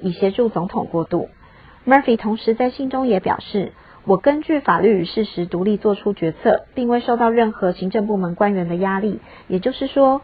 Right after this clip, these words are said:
我没有接到任何指示，要求我延迟决策。”这封信件的意义在于美国政府正式承认了拜登当选，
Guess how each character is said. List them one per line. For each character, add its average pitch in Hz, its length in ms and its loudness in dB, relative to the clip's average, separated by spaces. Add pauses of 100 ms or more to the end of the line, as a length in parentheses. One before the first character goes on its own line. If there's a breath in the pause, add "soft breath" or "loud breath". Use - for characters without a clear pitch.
我 180 100 2
没 170 140 0
有 208 80 2
接 202 160 0
到 202 140 2
任 202 160 2
何 175 140 -4
指 - 200 -8
示， 208 300 -2 (260 loud breath)
要 254 160 4
求 208 180 -2
我 165 160 0
延 156 220 -4
迟 - 180 -8
决 156 180 -4
策。” - 320 -2 (1200)
这 311 120 -2
封 285 200 -2
信 285 160 -4
件 269 140 0
的 226 60 0
意 - 140 -2
义 233 300 -2 (180)
在 226 140 6
于 190 160 2
美 175 120 -4
国 170 160 -2
政 226 240 0
府 - 300 -10
正 233 180 2
式 214 140 -6
承 175 240 -8
认 233 180 4
了 196 80 0
拜 190 160 0
登 190 180 -4
当 196 220 -2
选， - 240 -8